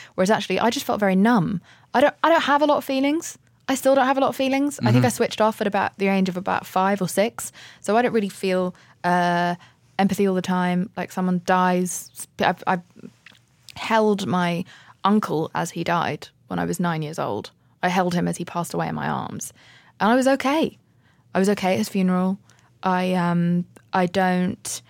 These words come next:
Speaker 1: miss people when they're gone. I, I don't feel a lot of normal feelings, which is part of why I tried to kill myself, was I was just like, "Oh, I'm not a person, I'm an android. There's no point in my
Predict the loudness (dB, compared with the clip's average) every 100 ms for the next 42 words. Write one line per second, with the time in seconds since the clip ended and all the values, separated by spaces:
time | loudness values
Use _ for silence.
0 | _ _ -2 -2 -2 -4 0 0 0 0
1 | 0 0 -4 -8 _ _ _ _ _ -6
2 | -2 0 0 -2 -4 -8 -6 -4 0 0
3 | 0 -4 -8 -2 0 2 0 -2 -2 -2
4 | -2 -2 -2 -2 -4 -6 -10 -4 -4 -2
5 | -2 -2 -6 -10 -4 0 0 -2 -6 -8
6 | -6 -4 -4 -6 -4 -2 -2 -2 -2 -2
7 | -2 -2 -4 -8 -6 -6 -4 -2 -4 -6
8 | _ _ -4 0 0 0 -4 -4 -6